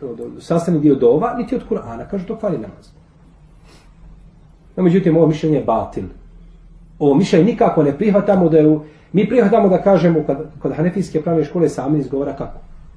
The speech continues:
Tihim glasom. I to je mišljenje validno kod ehlu sunneta.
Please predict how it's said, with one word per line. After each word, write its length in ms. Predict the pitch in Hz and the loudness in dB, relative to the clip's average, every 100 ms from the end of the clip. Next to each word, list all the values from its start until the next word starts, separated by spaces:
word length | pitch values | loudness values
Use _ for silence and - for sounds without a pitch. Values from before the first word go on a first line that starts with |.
| - | -8
Tihim 260 | - 127 104 | -2 -2 -4
glasom. 340 | 101 90 - - - - - | -8 -14 -20 -20 -20 -20 -16
I 80 | |
to 100 | - | -10
je 60 | 113 | -8
mišljenje 400 | 107 - 131 135 - - _ _ _ - | -8 -6 -6 -6 -12 -20 _ _ _ -10
validno 580 | 117 151 185 175 180 196 - | 0 2 4 2 0 -2 -8
kod 140 | - 135 | -4 -2
ehlu 200 | 147 147 | -2 -6
sunneta. 420 | - 92 92 - | -10 -14 -16 -20